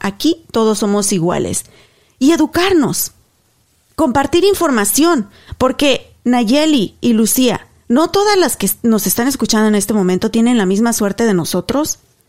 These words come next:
de tener esa información, esos recursos y de estar en un país donde se escucha nuestra voz. Así que nosotras tenemos la obligación de informar a aquellas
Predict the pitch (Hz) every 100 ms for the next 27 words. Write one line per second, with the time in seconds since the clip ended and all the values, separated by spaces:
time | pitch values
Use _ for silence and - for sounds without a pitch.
0 | _ - 233 233 220 220 233 254 214 185
1 | 180 214 220 233 214 240 220 180 233 220
2 | 262 - - - 233 214 226 220 233 226
3 | 214 202 208 196 208 180 170 - 202 208
4 | 190 - 170 170 165 - - _ _ _
5 | _ - - 233 277 233 220 - - -
6 | 233 - 269 220 226 240 220 190 180 170
7 | - 220 240 - _ _ _ 214 220 214
8 | 202 202 226 226 214 208 269 302 -